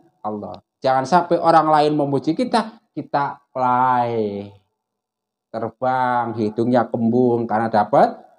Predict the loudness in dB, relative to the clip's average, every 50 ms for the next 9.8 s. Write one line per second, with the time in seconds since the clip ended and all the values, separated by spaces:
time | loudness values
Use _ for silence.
0 | _ _ -10 -10 -10 -10 _ _ -10 -10 -8 -8 -10 -12 -14 -14 -12 -10 -8 -8
1 | -4 -2 0 0 0 0 0 -4 -6 -4 -4 -6 -6 -4 -2 2 2 4 4 2
2 | 2 0 0 0 0 0 -2 -2 -2 -2 -2 -2 -4 -6 -6 -6 -8 _ _ -16
3 | -16 -12 -8 -8 -8 -4 0 0 0 0 -2 -6 -14 -20 _ _ -6 -4 -4 -2
4 | -2 -2 -4 -4 -6 -8 -10 -8 -6 -6 -6 -6 -8 -8 -6 -6 -4 -4 -4 -4
5 | -2 0 2 2 2 2 -2 -6 -12 -18 _ _ _ _ -16 -16 -16 -18 _ -20
6 | -18 -16 -14 -12 -12 -12 -14 -12 _ -2 0 0 2 4 2 4 4 2 2 2
7 | 4 4 4 4 4 2 0 0 2 2 4 6 6 6 4 2 2 0 2 2
8 | 2 2 2 2 0 0 2 2 2 4 4 2 2 2 0 -2 -2 0 0 0
9 | 0 0 -2 -2 0 2 2 2 2 2 4 4 4 4 2